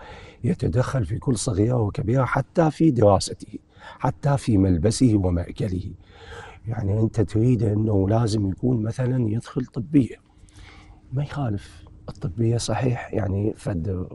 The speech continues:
مبتغى أي إنسان، لكن أنت يا-، يجب أن تراعي رغبة الابن. ربما هو ما يرغب بالطبية، يرغب بالهندسة أو يرغب مثلًا بالقانون، فأنت يجب أن تعطيه الحرية في،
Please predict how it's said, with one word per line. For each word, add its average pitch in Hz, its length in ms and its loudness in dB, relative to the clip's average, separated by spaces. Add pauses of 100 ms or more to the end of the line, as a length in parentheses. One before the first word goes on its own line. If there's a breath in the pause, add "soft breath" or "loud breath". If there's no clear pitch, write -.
(220)
مبتغى 113 680 4
أي - 180 -2
إنسان، 98 380 -2 (500 loud breath)
لكن 110 340 -2
أنت 95 220 -4
يا-، 131 340 0
يجب 123 280 0
أن 123 140 0
تراعي 139 520 0
رغبة 143 400 -2
الابن. 147 640 0 (420 loud breath)
ربما 117 360 0
هو 147 160 2
ما 175 180 2
يرغب 113 340 -2
بالطبية، 85 520 -6 (420 soft breath)
يرغب 113 300 -4
بالهندسة 123 640 0 (760 loud breath)
أو 95 100 4
يرغب 98 320 2
مثلًا 117 500 0
بالقانون، 131 1120 2 (580 soft breath)
فأنت - 420 -4
يجب 175 380 0
أن 135 180 0
تعطيه 151 480 0
الحرية 135 500 4
في، 135 180 -2